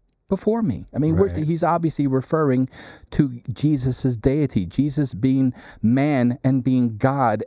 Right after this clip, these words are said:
Speaker 1: at the same time. A-, a-, and that's important. And, and, and John's ministry is very important to make that point,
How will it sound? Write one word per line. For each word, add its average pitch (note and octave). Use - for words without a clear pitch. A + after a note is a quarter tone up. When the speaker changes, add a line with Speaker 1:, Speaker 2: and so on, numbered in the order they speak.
Speaker 1:
at A2+
the A2+
same B2+
time. C#3+
A-, A2+
a-, C3
and D3+
that's F#3+
important. A#3
And, -
and, C#3+
and C#3+
John's F3
ministry F3+
is C3
very D#3+
important D#3+
to D3
make C#3
that A#2+
point, -